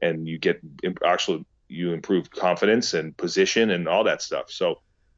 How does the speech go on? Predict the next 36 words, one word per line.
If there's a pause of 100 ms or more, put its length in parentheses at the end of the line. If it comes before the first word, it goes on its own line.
(360)
you
know,
in
our
practices,
we
used
to
do (320)
stuff
where
we'd
start
on
the
ground
and (400)
one
guy
would
just
have
to
hold
the
other
guy
down. (640)
And
then
we'd
get
up
and
then (280)
we'd,